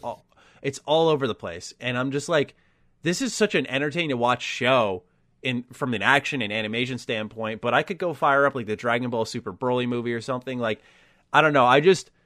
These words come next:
I've noticed I need a game to value my time in storytelling, not just, like, like, Fire Emblem's even kinda doing it. We're five hours in, and I'm like, "What is the story here? <laughs> What is happening?"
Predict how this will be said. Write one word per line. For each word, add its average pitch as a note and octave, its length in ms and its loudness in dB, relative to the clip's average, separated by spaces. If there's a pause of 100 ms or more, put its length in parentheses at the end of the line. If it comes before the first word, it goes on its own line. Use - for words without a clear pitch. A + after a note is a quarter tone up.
(360)
I've C3+ 160 2
noticed D#3 520 2 (220)
I C3+ 160 2
need D#3 220 0
a F3+ 60 2
game B2+ 420 0
to B2 160 -10 (160)
value C3 480 2
my A#2 180 2
time A2+ 300 -2
in G#2 80 -6
storytelling, G2 720 -4
not A#2 260 2
just, A#2 240 -6
like, A#2 220 -4 (460)
like, C3 140 -8
Fire G3+ 300 8
Emblem's A2+ 240 -2
even A2 160 -4
kinda G#2 220 0
doing F#2 240 -6
it. F#2 80 -10
We're A2 60 -8
five D3 300 4
hours C#3+ 280 4
in, C3+ 120 0
and A#2 80 -4
I'm A#2 120 -2
like, A2 240 -2 (1000)
"What C3+ 220 2
is F3 160 0
the D#3+ 100 -6
story C#3+ 520 6
here? F#2 300 -4 (120)
<laughs> - 140 -14
What - 220 8
is B3+ 160 -2
happening?" C3+ 580 4